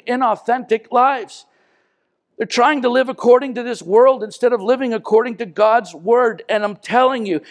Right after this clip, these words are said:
that is a desperate place to be. It's exactly the way God wants it to be. When you're not living according to his word,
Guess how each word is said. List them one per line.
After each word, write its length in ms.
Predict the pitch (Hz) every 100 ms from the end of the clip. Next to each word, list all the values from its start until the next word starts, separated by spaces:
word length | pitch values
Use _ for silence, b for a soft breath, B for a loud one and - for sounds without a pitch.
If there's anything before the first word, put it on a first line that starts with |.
| B
that 140 | - 226
is 60 |
a 80 | 165
desperate 580 | - 294 226 - 196 175
place 320 | - 190 180
to 140 | - 202
be. 380 | 202 185 156 _ _ _ _ _ _ _ _ _ _ _ _ _ _ _ _
It's 80 | -
exactly 680 | 185 147 240 247 170 131 139 _ _ _ _ _ _ _ _ _ _
the 80 | 156
way 180 | 185 180
God 300 | 180 202 151
wants 420 | 139 240 240 -
it 140 | 180
to 100 | 175
be. 320 | 156 139 120 - _ _ _ _ _ _ _ _ _ _ _ _ _ _ _ _ _ _ _ -
When 140 | 180
you're 80 | 202
not 320 | 190 240 233
living 320 | 220 196 220
according 460 | 196 - 202 208 196
to 160 | 196
his 160 | 185 151
word, 320 | 170 220 240